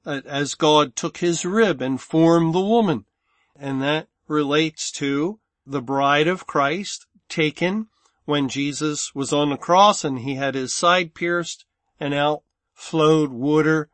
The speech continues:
and blood. The gospel that, that went into the world and found God's elect and, and thus formed the woman, the spiritual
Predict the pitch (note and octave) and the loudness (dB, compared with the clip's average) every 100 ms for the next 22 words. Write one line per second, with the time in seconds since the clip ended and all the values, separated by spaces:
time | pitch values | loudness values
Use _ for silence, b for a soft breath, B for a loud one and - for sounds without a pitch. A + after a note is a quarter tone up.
0 | _ _ _ D3 C#3+ D3+ D3+ C#3 D3+ C#3+ | _ _ _ -2 2 2 0 2 4 2
1 | G2 - _ _ _ _ C3 C#3+ C3 _ | 0 -10 _ _ _ _ -4 -4 -4 _
2 | D#3+ F3 D#3+ - - B2 B2 D3+ E3 E3 | 8 8 8 2 -4 -4 0 2 0 -2
3 | C#3 C3+ C3 _ _ _ _ A#2+ C3+ C3 | -4 -2 -4 _ _ _ _ -2 0 0
4 | C3+ C#3+ D3+ D#3+ E3+ D3+ C3 C3+ C#3 C#3 | 0 2 2 2 0 -2 -2 0 2 2
5 | C3+ - _ _ C#3 B2+ A#2+ - D3+ D#3 | 0 -6 _ _ -4 -2 -4 -2 2 4
6 | D#3+ E3 D#3+ D#3 - _ _ C#3+ D3+ D3+ | 6 6 4 2 -6 _ _ 4 6 6
7 | C#3 C3 C#3+ D3+ - - C3 C3 B2+ D#3 | 2 0 0 0 -2 -4 -4 -4 -6 -10
8 | C3+ B2+ C#3 D3 - - C#3 C3 C3+ C#3+ | -8 -4 0 0 -2 -8 -4 0 2 2
9 | E3 G3 A#3+ D3+ A2+ A#2+ - C#3+ D3 - | 2 2 2 2 -4 -10 -4 -2 0 -2
10 | D#3 D#3 | -2 -2